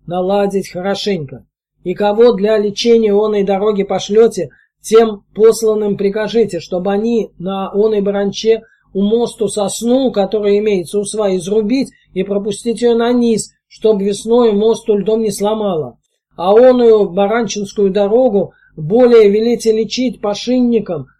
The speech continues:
наславши в благоватые места пошиннику повыше и засыпать землёю. О том я в бытность свою вас тебе приказывал. Да и по нашу сторону баранчи надлежать приказать Перезоловым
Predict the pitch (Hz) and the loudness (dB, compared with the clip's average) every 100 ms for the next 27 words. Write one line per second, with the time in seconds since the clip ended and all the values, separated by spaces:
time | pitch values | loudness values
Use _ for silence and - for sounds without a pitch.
0 | _ 190 196 226 226 - 202 196 202 208 | _ -6 -4 -2 -4 -4 -4 -2 0 0
1 | 226 226 208 196 196 - 226 214 - 226 | 0 -2 -2 -2 -4 -4 -6 -6 -6 -4
2 | 220 208 202 208 233 220 190 175 196 220 | -2 -2 -2 0 0 0 -4 -4 -4 -4
3 | 208 151 208 208 214 180 131 - _ _ | -6 -4 -4 0 0 0 -4 -10 _ _
4 | - 185 247 240 220 208 247 247 214 - | -10 -2 0 2 2 2 -2 -4 -6 -6
5 | 185 202 226 247 185 220 220 - 202 233 | -4 -2 2 2 2 0 -2 -2 0 0
6 | 220 220 233 220 160 202 - _ _ _ | 0 -2 0 0 -2 -10 -12 _ _ _
7 | - 170 208 214 214 214 214 208 254 277 | -16 -2 0 0 -2 -2 0 0 0 0
8 | 214 196 233 214 202 185 196 214 202 226 | -2 -4 0 0 0 -4 -4 -4 -4 -4
9 | 180 175 185 214 208 190 202 190 208 202 | -4 -6 -4 -4 -4 -8 -8 -6 -6 -6
10 | 185 185 202 240 214 196 | -8 -6 -4 -2 -2 -4